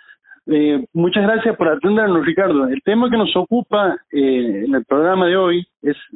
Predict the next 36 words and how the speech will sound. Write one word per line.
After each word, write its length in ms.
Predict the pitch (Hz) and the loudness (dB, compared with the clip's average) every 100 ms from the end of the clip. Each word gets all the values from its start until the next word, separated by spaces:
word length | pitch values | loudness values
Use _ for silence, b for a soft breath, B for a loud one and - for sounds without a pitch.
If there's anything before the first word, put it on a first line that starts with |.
| - - | -20 -8
eh, 120 | 147 | -2
la 180 | 123 123 | 0 2
Luna, 420 | 139 165 135 135 - _ _ | 2 2 0 -2 -6 _ _
que 120 | 131 | -2
es 160 | 123 - | -2 0
el 360 | 120 110 107 - - - | 0 0 -4 -8 -16 -4
satélite 480 | 120 - 151 147 135 | -2 0 0 2 0
natural 560 | 131 127 160 170 147 123 B B B _ | 0 0 0 2 0 -2 B B B _
que 120 | 127 | -2
tiene 240 | 139 160 | 0 0
nuestro 260 | 160 135 147 | 0 -2 -2
planeta 500 | - 160 190 170 185 | 0 0 0 0 -2
y 100 | 180 | -2
que 300 | - 185 165 | -2 0 0
me 120 | - 143 | 0 0
imagino 420 | 160 160 226 214 | 0 0 0 0
que 60 | |
debe 160 | 190 165 | 0 2
haber 180 | 170 160 | 0 -2
sido 220 | 170 165 | 0 0
uno 100 | 185 | 2
de 60 | 175 | 0
los 80 | 139 | 0
motivos 420 | 135 165 175 143 | -2 0 0 -2
por 100 | - | -2
lo 100 | 117 | -2
que, 280 | 113 107 101 - _ b b _ | -2 -4 -8 -12 _ b b _
ah, 220 | 127 117 107 | -2 0 0
se 80 | 131 | 0
ha 40 | |
despertado 640 | 120 - 135 147 160 165 | 0 -2 -2 0 0 0
tu 100 | - | -2
interés 460 | 131 131 147 156 165 | -2 0 0 0 -2
en 100 | 147 | 0
la 80 | 123 | -2
astronomía. 600 | 113 - 156 180 190 113 | -2 -2 0 2 0 -2